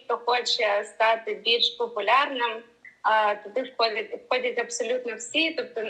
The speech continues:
творчі люди, там, е, ті, хто співають, танцюють, е, також люди, які хочуть просувати свої послуги.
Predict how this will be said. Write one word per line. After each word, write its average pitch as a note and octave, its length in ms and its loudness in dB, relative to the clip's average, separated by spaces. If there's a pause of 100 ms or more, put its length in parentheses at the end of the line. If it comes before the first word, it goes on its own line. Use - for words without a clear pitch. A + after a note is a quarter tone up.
(180)
творчі E4+ 480 2
люди, C#4+ 300 0
там, - 180 -2 (320)
е, G#3+ 220 2
ті, G#3+ 120 -10
хто A#3 160 -6
співають, A#3 580 0
танцюють, G#3+ 760 -2
е, G3+ 440 0 (320)
також C4+ 420 2
люди, B3+ 240 0
які A#3 380 -2
хочуть - 360 0
просувати A3+ 480 -2
свої G#3 260 -4
послуги. A#3+ 600 -2